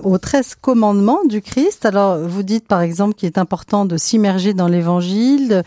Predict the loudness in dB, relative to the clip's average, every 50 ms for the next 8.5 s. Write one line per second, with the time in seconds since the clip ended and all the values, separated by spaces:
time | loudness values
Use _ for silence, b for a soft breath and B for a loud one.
0 | B B B B -2 0 2 2 0 0 0 0 -2 0 0 0 -2 0 -2 -2
1 | -2 0 0 -2 -2 -2 -2 -4 -4 -4 -4 0 2 4 4 2 2 2 2 0
2 | 0 -2 -2 -2 -2 -2 0 0 -2 -2 -2 0 0 0 2 4 2 2 2 2
3 | 4 4 4 4 4 4 4 2 0 2 2 2 4 4 2 2 2 2 0 0
4 | -2 0 2 2 4 4 4 4 2 2 0 0 -2 B B B B B B -4
5 | -2 0 2 2 2 2 2 0 0 0 2 2 2 2 2 0 -2 _ _ 0
6 | 0 2 2 2 2 4 2 2 2 0 0 0 2 2 2 2 2 0 0 -2
7 | 0 0 0 0 0 0 0 -2 -2 -2 -4 -6 -6 -4 0 0 0 0 0 0
8 | -2 -2 -2 -2 -6 -4 -2 0 0 0